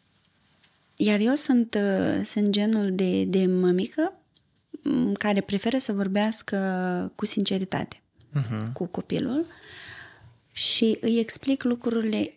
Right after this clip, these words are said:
Speaker 1: exact așa cum stau. Într-un mod, da, mai ușor ca să le primească,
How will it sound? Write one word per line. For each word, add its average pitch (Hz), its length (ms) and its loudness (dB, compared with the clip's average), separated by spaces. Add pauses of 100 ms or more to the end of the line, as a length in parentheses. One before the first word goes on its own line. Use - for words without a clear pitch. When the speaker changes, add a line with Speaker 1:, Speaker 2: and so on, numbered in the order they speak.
Speaker 1:
exact 214 460 -2
așa 208 220 2
cum 202 260 -2
stau. 170 400 -2 (640)
Într-un 262 460 2
mod, 233 280 2
da, 190 480 -2
mai 220 200 0
ușor 190 560 0
ca 208 140 -4
să - 160 0
le 202 80 -2
primească, - 680 -2